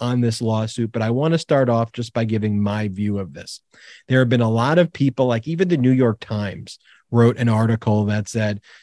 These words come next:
you know, these cases where the a-, underlying allegations involve,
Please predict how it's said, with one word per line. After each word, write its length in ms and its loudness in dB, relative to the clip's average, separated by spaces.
you 80 -2
know, 300 -2
these 240 2
cases 640 2
where 180 4
the 140 0
a-, 240 -2
underlying 640 2
allegations 920 0
involve, 540 -4